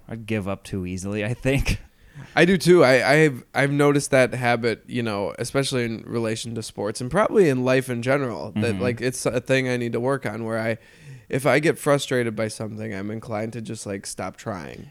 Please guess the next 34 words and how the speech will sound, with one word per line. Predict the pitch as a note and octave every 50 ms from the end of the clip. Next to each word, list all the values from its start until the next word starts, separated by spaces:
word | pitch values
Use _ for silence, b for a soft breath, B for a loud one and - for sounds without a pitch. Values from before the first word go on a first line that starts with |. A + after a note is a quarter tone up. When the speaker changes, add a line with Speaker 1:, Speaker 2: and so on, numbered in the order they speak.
| _
Speaker 1:
Yeah. | - G2+ A2 A2+ A#2+ B2 B2+
Speaker 2:
You | B2+
know? | B2+ B2+ B2 B2 A#2+ - _ -
And, | - B2 B2
Speaker 1:
Yeah. | B2 B2
Speaker 2:
and | B2 B2+ B2+ B2 A2+ G2 F2
y-, | - B2 B2 - - -
a | - B2
lot | C3 C#3+ D#3+ E3
of | D#3 C#3
times | E3+ C3+ B2+ B2 A#2+
you | A#2+
really | B2 A#2+ A#2+ A2+
do | G#2+ A#2 A#2
have | A#2 A2 -
to, | - A2 E2+ D#2
like, | F2 G2 G#2 -
power | - - G#2 G2+ G2+ G2
through | G2+ - G#2+ G2 F2
that | F2+ D2+ B1+ - -
'cause | - A#2 A2+ A#2
it's | A2 A2+
not | B2 A2+ G2
a | G#2
good | G2+ G#2+ G2 F#2
habit | G2+ F#2+ F#2 D#2 C#2 C2+ - - -
to | -
get | - -
into. | G2 G#2
Speaker 1:
Right. | G#2+ G2+ F#2 F2+ - - _ b b b b b b b b
Speaker 2:
Like, | C#3 D3 C#3+ C#3 - - - -
to | - D3
this | C#3+ E3 E3+ - -
day, | - C#3+ C#3 C#3 C3 B2+ B2 A2+ F#2+ -